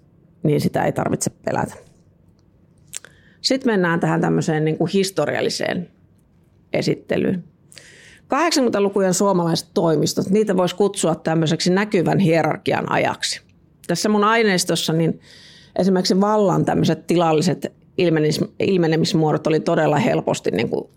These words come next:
huomattavissa. Siellä oli selkeät kyltit, puhelinluettelot ja tilaratkaisut. Johtajan huone,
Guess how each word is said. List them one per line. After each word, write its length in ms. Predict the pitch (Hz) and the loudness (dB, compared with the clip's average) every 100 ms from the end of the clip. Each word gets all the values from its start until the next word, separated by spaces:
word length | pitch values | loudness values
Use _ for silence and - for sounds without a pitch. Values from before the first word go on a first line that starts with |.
| _ - | _ -4
huomattavissa. 800 | 175 156 - - - 175 - - - - - - | 0 2 0 -4 -4 -4 -2 -4 -6 -18 -20 -16
Siellä 220 | - 220 220 | -4 0 2
oli 80 | |
selkeät 500 | 208 254 240 240 180 | 2 2 2 0 -4
kyltit, 560 | - 196 185 170 170 - | 0 2 4 2 0 -2
puhelinluettelot 920 | - 175 175 151 160 160 165 - 151 | 0 2 2 2 2 2 0 -2 0
ja 60 | 156 | 0
tilaratkaisut. 1000 | - 151 143 110 - - - - - - - - - - - | 2 2 2 0 -4 -6 -4 -4 -6 -8 -20 -20 -20 -20 -4
Johtajan 500 | 208 247 262 220 185 | 0 0 0 2 2
huone, 420 | 202 180 165 160 | 4 4 2 0